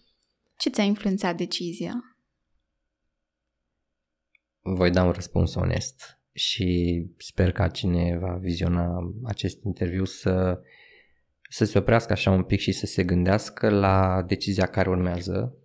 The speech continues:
Speaker 2: pentru că e chiar important să fii, uh, onest cu tine, să-ți urmezi și pasiunile, dar să fii și realist.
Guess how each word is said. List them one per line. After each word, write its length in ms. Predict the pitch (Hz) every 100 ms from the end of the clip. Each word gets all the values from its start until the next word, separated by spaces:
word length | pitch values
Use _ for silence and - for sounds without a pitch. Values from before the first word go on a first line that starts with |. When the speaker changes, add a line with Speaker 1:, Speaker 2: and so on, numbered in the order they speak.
| _ _ _ _ _ _ _ _ _
Speaker 2:
pentru 280 | 101 104
că 100 | 104
e 40 | 101
chiar 220 | - 113
important 500 | 98 - 95 - 95
să 100 | -
fii, 520 | 92 95 92 90 92
uh, 220 | - 95 101
onest 380 | - 95 95 -
cu 120 | -
tine, 380 | - 92 98 123
să-ți 460 | 131 - - 101 -
urmezi 260 | 98 98 -
și 120 | -
pasiunile, 460 | 107 107 - 101
dar 120 | 98 95
să 140 | -
fii 140 | -
și 140 | 107 110
realist. 600 | 98 90 90 - -